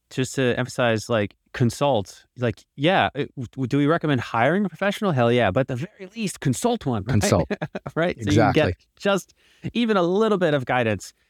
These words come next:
Speaker 1: to really take your show to the next level. It can be
Speaker 2: I mean, we do a, you and I do a free coaching call for audio production.
Speaker 1: Yep.
Speaker 2: So, you know, we do that weekly with G T S, uh, sorry, every other week on Wednesdays. So, you know, if you're a member of the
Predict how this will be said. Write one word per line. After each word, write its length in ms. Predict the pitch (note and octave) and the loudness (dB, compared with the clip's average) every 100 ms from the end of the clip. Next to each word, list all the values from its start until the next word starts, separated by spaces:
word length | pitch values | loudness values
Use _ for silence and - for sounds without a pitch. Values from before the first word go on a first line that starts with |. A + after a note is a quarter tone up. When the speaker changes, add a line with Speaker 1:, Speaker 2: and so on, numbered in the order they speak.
| _ | _
Speaker 1:
to 340 | - A#2 A2+ A2 | 0 2 2 2
really 400 | A#2 A#2 G#2+ G2 | 2 4 2 0
take 260 | - A#2+ | -4 -2
your 80 | A2+ | -2
show 160 | - A2 | 0 0
to 80 | |
the 60 | G2+ | 2
next 180 | G2 - | -2 0
level. 220 | G2 G2+ | 0 0
It 120 | A#2+ - | -2 0
can 140 | A#2+ | 2
be 360 | B2+ C3 B2+ - | 4 2 -2 -4
Speaker 2:
I 80 | B2+ | -2
mean, 160 | C#3+ D#3 | 0 2
we 120 | F3 | 4
do 160 | F3+ F3 | 4 2
a, 100 | C3 - - | -2 -8 -6
you 240 | C3+ E3 | 0 2
and 100 | E3 | 2
I 100 | D#3+ | 2
do 160 | D3+ C#3+ | 2 0
a 60 | |
free 640 | A#2 - C3+ C#3 C#3 C3+ C3+ - | -2 -2 2 2 2 2 -2 0
coaching 420 | C#3+ D#3 C3 A2 | 0 0 0 0
call 380 | A2 F#2+ F2+ - _ | 0 0 -2 -6 _
for 160 | _ A#2+ | _ 2
audio 640 | A2+ A#2 A2+ A2 G#2 G#2 - | 4 4 4 4 2 -2 -4
production. 460 | A2 G2 - F2 - | -2 -2 -2 -14 -8
Speaker 1:
Yep. 220 | A#2+ G#2 - _ | 0 0 0 _
Speaker 2:
So, 500 | - - B2 A#2 A2 G#2+ | -14 0 2 4 0 0
you 120 | A2+ | 2
know, 60 | |
we 100 | A2 | 2
do 120 | A2 C3 | 4 4
that 180 | A2+ | 4
weekly 380 | A2+ C3+ - C#3 | 4 2 2 2
with 140 | A#2+ F#2 | 2 2
G 160 | A2 | -2
T 180 | - A2+ | 2 2
S, 140 | G2+ | 2
uh, 40 | G#2+ | -2
sorry, 280 | - F#2+ G2+ | 0 0 2
every 220 | A#2 A#2 | 2 4
other 200 | A2+ A2+ | 4 4
week 360 | G#2 F#2+ - _ _ _ _ - | 4 2 -2 _ _ _ _ -4
on 220 | G#2+ G#2 | 0 4
Wednesdays. 500 | G#2+ A2 G#2 G#2 F#2+ | 4 4 4 2 2
So, 240 | G#2 F#2+ | 2 2
you 140 | - G2 | 2 2
know, 80 | F#2 | 2
if 120 | - | 0
you're 100 | F#2+ | 2
a 40 | |
member 300 | G#2 A2 G#2+ | 4 4 2
of 100 | F#2+ | 2
the 300 | G#2 F#2+ F2 | 0 0 -2